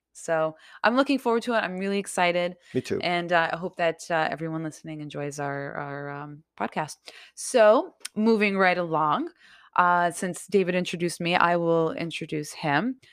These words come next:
Speaker 1: Um, as I said, he's not only my best friend, he is, um,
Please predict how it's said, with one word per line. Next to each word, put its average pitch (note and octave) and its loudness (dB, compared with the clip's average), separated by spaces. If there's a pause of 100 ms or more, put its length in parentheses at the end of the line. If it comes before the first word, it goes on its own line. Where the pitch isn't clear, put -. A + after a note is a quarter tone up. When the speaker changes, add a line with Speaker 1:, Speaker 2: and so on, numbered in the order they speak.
(260)
Speaker 1:
Um, D#3 2
as D#3+ -2
I D#3 -4
said, D3+ -6
he's D#3 -14
not D3 -4
only D#3 -6
my E3 -6
best G3 -10
friend, E3+ -4
he D#3+ -6
is, D3+ -6
um, D3 -2